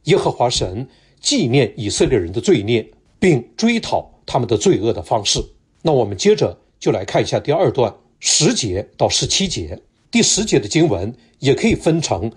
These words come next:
前一半和后一半。它的前一半讲到，主耶和华神在最初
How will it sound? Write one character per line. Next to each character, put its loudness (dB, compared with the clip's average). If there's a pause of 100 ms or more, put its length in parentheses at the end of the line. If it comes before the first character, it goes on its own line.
(140)
前 2
一 -2
半 -2
和 -2
后 0
一 -6
半。 -2 (320)
它 2
的 2
前 2
一 2
半 0
讲 -2
到， 0 (200)
主 2
耶 2
和 0
华 2
神 -2 (240)
在 2
最 0
初 2